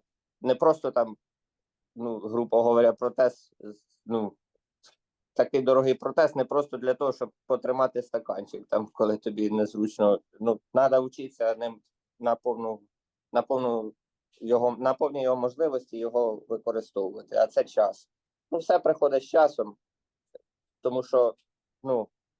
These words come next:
якоби двома руками я вчився двадцять п'ять років користуватися, а тепер мені надо заново вчитися користуватися отак, як у мене є, що залишилось. Ну, це, в принципі, гаразд.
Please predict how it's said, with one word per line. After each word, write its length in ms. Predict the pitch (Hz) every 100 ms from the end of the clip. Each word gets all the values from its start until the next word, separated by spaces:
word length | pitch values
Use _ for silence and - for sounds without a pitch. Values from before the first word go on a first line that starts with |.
| _ _ _ _ _ _ _
якоби 560 | 127 131 - 120 127 123 - -
двома 360 | 120 143 156
руками 380 | 151 147 156 147
я 80 | 147
вчився 420 | 143 147 143 -
двадцять 400 | - 139 143 143
п'ять 160 | 143 143
років 360 | 156 170 131
користуватися, 640 | 123 117 117 117 117 113 110
а 20 |
тепер 300 | 135 151 139
мені 200 | 135 127
надо 280 | 127 123 123
заново 440 | 127 127 117 113
вчитися 380 | 110 120 117 107
користуватися 760 | - 110 - 110 107 - 101 - _ _ _ _ _
отак, 360 | 113 117 113 110
як 180 | 110 110
у 40 |
мене 340 | 110 107 104 95 - _ _ _ -
є, 180 | - - _ - _ _ _
що 260 | - 143
залишилось. 720 | 139 127 113 101 - 101 101 -
Ну, 240 | 147 - _ _ _ _ _ _
це, 160 | -
в 60 | 320
принципі, 420 | 175 160 - 147
гаразд. 380 | 139 156 170